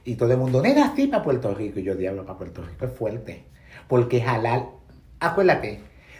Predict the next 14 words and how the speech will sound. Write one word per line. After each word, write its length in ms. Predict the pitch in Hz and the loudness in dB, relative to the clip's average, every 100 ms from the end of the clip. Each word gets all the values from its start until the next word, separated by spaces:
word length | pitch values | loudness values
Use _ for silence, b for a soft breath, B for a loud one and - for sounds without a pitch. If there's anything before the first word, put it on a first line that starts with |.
| b | b
nosotras 380 | 196 196 208 | 2 4 2
tenemos 320 | 208 226 226 208 | 2 2 2 2
mucho 280 | 202 202 | 0 4
apoyo 260 | 214 208 214 | 4 6 4
aquí 220 | 214 226 | 2 0
porque 280 | 226 233 180 | 2 4 4
tenemos 360 | 165 131 135 180 | 0 0 0 -2
mucha 260 | 151 143 160 | -2 -2 -2
comunidad 480 | 170 165 160 156 | -2 -2 0 0
inmigrante 420 | 165 165 156 151 185 | 0 -2 0 0 0
que 80 | |
siempre 280 | 160 123 123 | -2 -2 -2
nos 140 | 131 131 | -4 -4
apoya, 640 | 123 120 120 135 127 123 | -4 -2 0 0 -2 -4